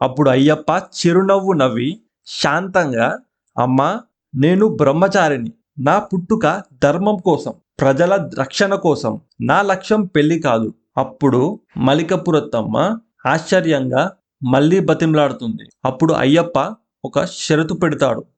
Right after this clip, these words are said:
అయ్యప్ప స్వామి దగ్గరికి కన్యస్వాములు ఎప్పుడైతే రారో, అంటే మొదటిసారి మాల వేసిన వాళ్ళు రారో,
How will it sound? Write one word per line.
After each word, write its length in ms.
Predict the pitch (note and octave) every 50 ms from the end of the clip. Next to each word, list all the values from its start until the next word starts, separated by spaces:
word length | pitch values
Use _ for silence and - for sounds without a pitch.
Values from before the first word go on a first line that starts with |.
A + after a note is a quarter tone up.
| _ _ -
అయ్యప్ప 400 | C3+ D3 E3 G3 G#3 G#3+ - A3
స్వామి 380 | F#3+ - - E3+ D#3+ F3+ F3+ D#3+
దగ్గరికి 760 | C3+ D3 C3+ A#2+ D#3 D3+ C#3 - - C3+ C#3+ - B2 - - _ _ _ - -
కన్యస్వాములు 960 | D#3 E3+ G3+ A3+ A#3 A3+ A3+ A3 G3+ F#3+ F#3 F3 D#3+ D#3 F#3 G#3 A3+ A3+ - _ -
ఎప్పుడైతే 640 | C#3 - - - F3+ F3 E3+ E3+ E3 F3 E3 D3 C3
రారో, 440 | B2 A#2 B2 B2 B2 C3 E3+ D3+ - _ - C3
అంటే 500 | C3+ C3+ A#2+ A2+ C#3 E3 G#3+ C4 - - _ _ _ _ _ _ -
మొదటిసారి 840 | B2+ C3 C3+ D3+ D#3 G3 G3 G3+ A3+ A3+ A3+ G#3 F#3 F3+ F#3+ G#3 F#3+
మాల 340 | D#3+ C3+ C3+ C#3+ D#3+ F3+
వేసిన 420 | F3 D#3 D3+ D3+ C#3+ - E3 D#3+ D#3
వాళ్ళు 300 | C#3+ C3 B2 B2 C#3 D3+
రారో, 480 | C3+ B2 A#2+ A#2+ A#2 A#2+ C3 F#3 B3+